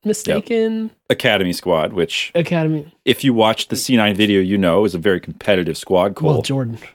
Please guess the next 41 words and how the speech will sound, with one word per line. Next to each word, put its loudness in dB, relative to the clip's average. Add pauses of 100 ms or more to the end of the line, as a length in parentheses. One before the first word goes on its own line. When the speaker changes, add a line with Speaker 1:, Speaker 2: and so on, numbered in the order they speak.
(120)
Speaker 2:
Riot -6
doesn't -10
care -6
about -18
Academy. -14 (680)
Speaker 1:
Neither 2
Speaker 2:
Um, 4
Speaker 1:
does -2
C -6
nine, -8
so -16
that's -18
fine. -6
It -18
works -8
out. -12 (120)
Speaker 2:
<laughs> -10
Neither 4
does 0
L 2
S. -4 (560)
Uh, 2 (240)
and 6
then, 2 (360)
did 4
I 2
see 2
Dignitas -2
also -2
is -4
maybe 0
having -2
some -8
problems? 0
I -4
don't 0
know. -10 (140)
You 0
guys 0
always -8
know -8